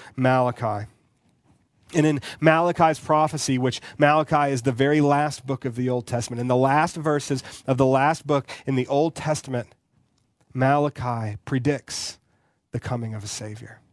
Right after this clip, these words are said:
He says, "We have messed this up so often, so many times,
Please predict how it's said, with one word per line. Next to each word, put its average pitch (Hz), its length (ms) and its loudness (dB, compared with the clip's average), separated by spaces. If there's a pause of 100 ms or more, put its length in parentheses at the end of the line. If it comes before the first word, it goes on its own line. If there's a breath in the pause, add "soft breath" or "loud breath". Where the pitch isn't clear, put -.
(640)
He 147 100 0
says, 135 300 2 (220 loud breath)
"We 160 180 6
have 151 220 2 (140 loud breath)
messed 170 320 2
this 170 180 2
up 156 240 4 (120 loud breath)
so 180 280 4
often, 160 380 0 (120)
so 170 260 4
many 180 220 4
times, 139 680 -2